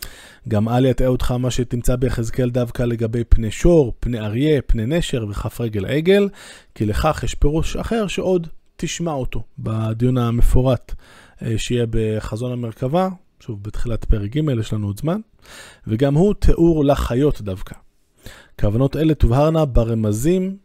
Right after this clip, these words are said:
או ברמזים המספיקים לעורר תשומת לב. אנחנו מתקרבים לסוף הפרק. תנועת המעוף מצויה בכתוב בכל מקום, ואין לתארה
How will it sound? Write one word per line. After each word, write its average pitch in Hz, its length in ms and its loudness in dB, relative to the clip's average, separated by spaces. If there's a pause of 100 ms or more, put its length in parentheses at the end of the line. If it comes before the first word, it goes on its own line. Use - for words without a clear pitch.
(120)
או 101 160 -8
ברמזים 131 640 0
המספיקים 147 720 -2
לעורר 123 480 -4
תשומת 104 500 -12
לב. 85 120 -20 (1300)
אנחנו 113 200 -12
מתקרבים 110 400 -6
לסוף 101 260 -4
הפרק. 165 520 2 (460)
תנועת 160 340 4
המעוף 170 400 4
מצויה 156 380 4
בכתוב 151 460 2
בכל 151 260 8
מקום, 143 280 -2 (200)
ואין 101 260 -4
לתארה 143 540 -2